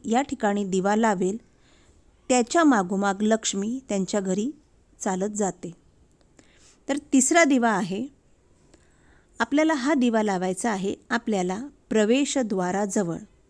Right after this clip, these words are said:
आणि हा दिवा आपल्याला तुपाचा नाही, तेलाचा नाही, तर आपल्याला फक्त हा दिवा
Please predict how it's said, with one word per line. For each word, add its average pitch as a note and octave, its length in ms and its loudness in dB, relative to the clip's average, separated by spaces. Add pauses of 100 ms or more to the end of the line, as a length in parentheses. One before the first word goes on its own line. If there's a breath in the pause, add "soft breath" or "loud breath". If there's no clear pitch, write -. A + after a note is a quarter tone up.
(680 loud breath)
आणि C#4 140 4
हा B3+ 260 2
दिवा A#3+ 280 2
आपल्याला G3 500 -4 (400 soft breath)
तुपाचा B3 480 2
नाही, G#3+ 380 -2
तेलाचा G#3 440 -2
नाही, G#3 320 -4
तर B3 80 0
आपल्याला A3+ 420 -2
फक्त A#3+ 520 -6
हा A#3+ 260 -2 (140)
दिवा G3+ 280 -2